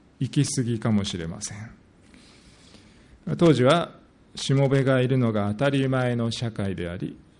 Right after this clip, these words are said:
しもべの中にも医者や教師がいたり、また家の管理人がいたり、ある程度力を持っている人々もいました。自分も誰かの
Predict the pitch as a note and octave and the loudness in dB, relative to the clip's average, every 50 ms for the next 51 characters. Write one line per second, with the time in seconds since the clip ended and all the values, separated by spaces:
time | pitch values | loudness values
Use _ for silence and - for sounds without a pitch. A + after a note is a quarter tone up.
0 | - - - - - - - - - - - - - D3+ D3+ D#3+ D#3+ E3 E3 D#3+ | -20 -20 -20 -20 -20 -20 -20 -20 -20 -14 -6 0 4 6 6 6 6 6 4 4
1 | D#3 D3+ D#3 E3+ E3 E3+ D#3+ D3+ D3 D#3 G3 G#3 F3 A#2+ G#2+ - - - - - | 4 4 2 2 2 2 2 2 4 4 2 2 2 0 -2 -4 -6 -14 -18 -20
2 | - - _ - B2 A2 - - C#3 C3+ C3 B2+ B2+ B2 B2 B2 - C#3+ C3 A2+ | -20 -16 _ -6 -6 -4 0 0 0 2 2 0 0 0 -2 -4 -2 0 0 0
3 | G#2 - - A2+ G2 G2 F#2+ F#2+ F#2 - G2 F2 E2+ F2+ - - - - _ _ | 0 -2 -4 -4 -4 -2 -4 -4 -4 -6 -8 -8 -8 -12 -14 -20 -20 -20 _ _
4 | _ _ _ _ _ _ _ _ _ - - - - - - - - - - _ | _ _ _ _ _ _ _ _ _ -20 -20 -20 -20 -20 -20 -20 -20 -20 -20 _
5 | - _ _ _ _ _ _ _ _ _ _ _ _ _ _ _ - C#3+ C3+ C#3+ | -20 _ _ _ _ _ _ _ _ _ _ _ _ _ _ _ -4 -2 0 0
6 | C#3 D3 C#3 C#3 C3+ C#3+ C#3+ C#3 C#3 C3+ C3+ C3 B2+ - - - C#3+ C3 C3 C3 | 2 2 2 4 4 4 4 4 4 4 2 0 -2 -4 -4 -2 0 2 2 4
7 | B2 B2+ B2+ B2+ B2 B2 B2 A#2+ A#2 A2+ A2+ G#2+ A2 A#2 A2 G2 F#2 - - - | 4 4 2 2 2 2 2 2 0 0 -2 -2 -2 -2 -4 -4 -4 -6 -8 -14
8 | - - _ - B2+ A#2+ B2 B2 - C#3 C3 A#2+ A2+ A2 A2 A2 - - - F3 | -20 -20 _ -6 -4 -2 -2 -2 0 0 0 2 2 0 -2 -4 -6 -4 0 0
9 | F3+ E3 E3 D3+ C#3+ D3 E3+ F3 - - - D3+ C#3+ C#3 D3+ D3 - - F#3 F3+ | 2 4 4 4 4 2 2 0 -2 -2 -2 0 0 0 -2 -4 -4 -4 -2 -2
10 | F#3+ F3 F#3 G3+ A#3 B3 A#3 G3 G3+ - - F#2 G3+ - - - - - - - | -2 -2 -2 -2 -2 -2 -2 -2 -2 -2 -2 -2 -6 -8 -8 -10 -14 -20 -20 -20
11 | - - _ _ _ _ _ - - _ _ _ - - _ - - - - - | -20 -20 _ _ _ _ _ -20 -20 _ _ _ -20 -20 _ -20 -20 -20 -20 -20
12 | - - - - - - - - - - - - - C#3 B2+ D3+ D3+ E3 D#3+ D#3 | -20 -20 -20 -20 -20 -20 -20 -20 -18 -14 -10 -4 -2 0 2 2 4 4 4 4
13 | D#3 D3 D3+ D3+ D3 C#3+ C#3+ C#3 B2+ A#2 A2 G#2+ G#2+ - | 4 4 4 4 4 4 4 2 0 0 0 -2 -4 -6